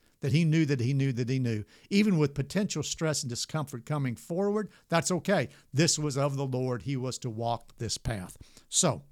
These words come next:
so far, what I wanted you to get in this, in this teaching, you practice and you check, and now, number three, you're seeking a witness. Holy Spirit is your true witness. He's the one that brings you the,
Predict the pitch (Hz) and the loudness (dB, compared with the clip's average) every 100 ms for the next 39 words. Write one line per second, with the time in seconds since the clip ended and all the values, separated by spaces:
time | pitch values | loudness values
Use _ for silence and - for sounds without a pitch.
0 | - - - _ _ - - 220 - 220 | -20 -20 -20 _ _ -2 2 2 6 4
1 | 113 95 151 143 135 170 196 147 160 131 | 6 4 4 4 4 6 4 4 0 2
2 | 143 - _ _ _ 170 160 185 180 175 | 2 2 _ _ _ -10 -4 -2 -2 -4
3 | - - 170 175 - - 139 - - _ | -10 -8 -6 -4 -6 -6 -6 -8 -14 _
4 | _ _ _ - 117 - 170 180 196 - | _ _ _ -16 -16 -8 -2 -2 -2 -6
5 | 226 - - _ - 147 127 117 - - | -6 -6 -10 _ -8 -4 -2 -2 -2 0
6 | 202 - 147 135 160 165 143 _ 143 175 | 0 -2 -2 0 2 0 -2 _ 2 4
7 | 190 - 196 143 120 - 170 - 185 180 | 4 4 4 6 4 4 2 2 2 2
8 | 170 180 180 - - - - _ _ _ | 4 4 4 -2 -10 -14 -16 _ _ _
9 | 143 180 220 - - 196 185 165 175 - | 4 8 8 6 6 6 6 4 0 -2
10 | - 180 180 131 104 - - - - _ | -2 2 2 2 0 0 -2 -14 -14 _
11 | _ - 175 139 170 165 156 131 165 185 | _ 2 2 4 2 2 0 2 4 4
12 | 127 107 | 2 0